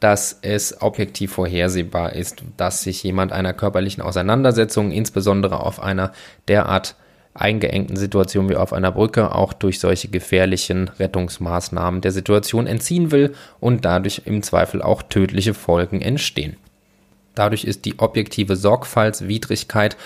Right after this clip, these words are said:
übrigens ein unglaublich schweres Wort, ich glaube, ich habe hundert Aufnahmeversuche gebraucht, um Sorgfaltswidrigkeit auszusprechen, aber huh, erledigt. Also die objektive Sorgfaltswidrigkeit ist hinsichtlich der Todesfolge zu bejahen.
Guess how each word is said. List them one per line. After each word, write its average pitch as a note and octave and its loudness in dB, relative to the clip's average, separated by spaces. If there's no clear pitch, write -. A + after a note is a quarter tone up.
übrigens F#2+ 2
ein E2+ -6
unglaublich G2 4
schweres F2+ 0
Wort, F2+ 4
ich G2 -8
glaube, F#2 -2
ich F2+ -4
habe F#2 -2
hundert A2 4
Aufnahmeversuche F#2 0
gebraucht, F#2 -2
um G2 -4
Sorgfaltswidrigkeit G2+ -2
auszusprechen, G2+ 0
aber F2+ 0
huh, C#3 6
erledigt. G2 0
Also F#2+ 2
die - -4
objektive G2+ 0
Sorgfaltswidrigkeit F#2 0
ist C3+ 2
hinsichtlich G#2 0
der - -4
Todesfolge F#2 -2
zu - -6
bejahen. A#2 0